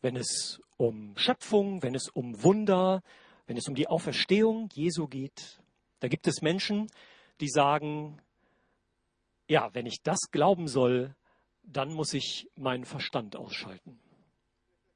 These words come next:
Menschen, die sagen, "Ich kann nur das glauben, was ich verstehen und beweisen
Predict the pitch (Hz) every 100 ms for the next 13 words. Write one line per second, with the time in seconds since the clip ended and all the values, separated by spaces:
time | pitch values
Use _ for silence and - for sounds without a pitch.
0 | _ _ _ _ _ _ _ - - -
1 | - _ _ _ _ _ _ - 139 156
2 | - 156 139 143 147 156 - - 156 151
3 | 135 139 - - 143 175 185 131 - -
4 | - 120 - 123 120 135 - 131 127 -
5 | 131 165 180 139 104 82